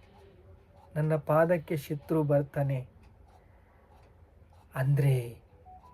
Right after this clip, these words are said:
ಕ್ರಿಸ್ತು ರಕ್ತದಲ್ಲಿರುವ, ತೊಳೆದಿರುವ ಪ್ರತಿ ಒಬ್ಬರು ದೇವರ ಮಹಿಮೆಯನ್ನು ನೋಡ್ಬೇಕು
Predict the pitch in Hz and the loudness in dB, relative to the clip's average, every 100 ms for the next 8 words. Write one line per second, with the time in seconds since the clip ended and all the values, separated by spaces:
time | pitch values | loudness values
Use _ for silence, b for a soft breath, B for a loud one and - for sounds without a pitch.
0 | - 932 932 - 740 740 740 - - - | -18 -16 -16 -20 -20 -20 -20 -20 -20 -20
1 | - - - - - - 175 185 - 185 | -20 -20 -20 -20 -12 -4 -2 -2 -2 0
2 | 147 147 - - 147 151 139 139 131 131 | 2 0 -2 -6 0 2 2 0 -2 -4
3 | 135 - 147 143 139 131 127 117 - - | -8 -4 0 2 2 -2 -2 -6 -8 -20
4 | - - - - 147 151 139 127 127 131 | -20 -20 -8 -2 -2 -2 -6 -4 -4 0
5 | 165 156 139 117 - - - - _ - | 2 4 2 -4 -12 -20 -20 -20 _ -20
6 | - - - - - - 151 156 151 139 | -20 -20 -20 -20 -20 0 4 4 4 2
7 | 131 151 143 139 131 127 117 131 120 - | 0 -2 -2 -2 -2 -6 -8 -10 -12 -14